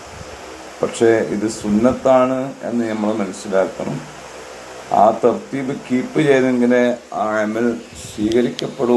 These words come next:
അല്ലെങ്കിൽ സാധുവാകൂ എന്നില്ല. ഒരുമിച്ച്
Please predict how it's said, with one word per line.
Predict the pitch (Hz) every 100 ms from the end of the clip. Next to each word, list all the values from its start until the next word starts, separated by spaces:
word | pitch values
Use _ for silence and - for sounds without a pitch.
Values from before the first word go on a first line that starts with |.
| 120
അല്ലെങ്കിൽ | 107 107 120 117 107 107 -
സാധുവാകൂ | 98 104 117 120 120 117 107 120 131 -
എന്നില്ല. | 107 101 87 85 90 - - - - - - - - - - - - - - - 139 - - - - - - - - - - - - - - - - - - - - - - - - - 113
ഒരുമിച്ച് | 120 156 160 170 - - 175